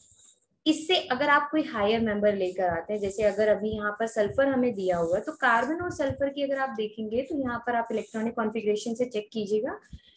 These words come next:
यहाँ पे carbon का तो टू पी orbital ही रहेगा, लेकिन sulphur का हमारे पास क्या आ जाएगा, three P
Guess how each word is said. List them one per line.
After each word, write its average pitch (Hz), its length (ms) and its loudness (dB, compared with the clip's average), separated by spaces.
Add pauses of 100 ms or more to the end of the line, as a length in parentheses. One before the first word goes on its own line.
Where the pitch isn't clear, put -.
(120)
यहाँ 277 180 4
पे 359 100 2
carbon 262 440 6
का 349 100 4
तो 370 120 2
टू 320 200 0
पी 349 180 2
orbital 311 380 4
ही 311 100 4
रहेगा, 180 360 2 (340)
लेकिन 226 460 2 (240)
sulphur 277 360 4
का 320 100 -2
हमारे 302 320 2
पास 294 260 -4
क्या 294 120 -2
आ 277 80 0
जाएगा, 277 480 -2
three 247 260 -4
P 320 360 -6